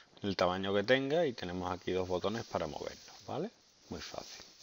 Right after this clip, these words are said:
Vamos a ver cómo se hace. Bueno,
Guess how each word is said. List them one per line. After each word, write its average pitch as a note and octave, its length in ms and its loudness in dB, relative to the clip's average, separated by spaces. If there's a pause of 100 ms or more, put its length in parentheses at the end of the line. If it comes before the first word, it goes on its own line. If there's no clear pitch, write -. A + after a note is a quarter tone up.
Vamos F#2 180 -2
a F2+ 40 0
ver E2+ 160 -2
cómo E2 200 -8
se - 200 -8
hace. - 240 -14 (3000)
Bueno, - 220 -4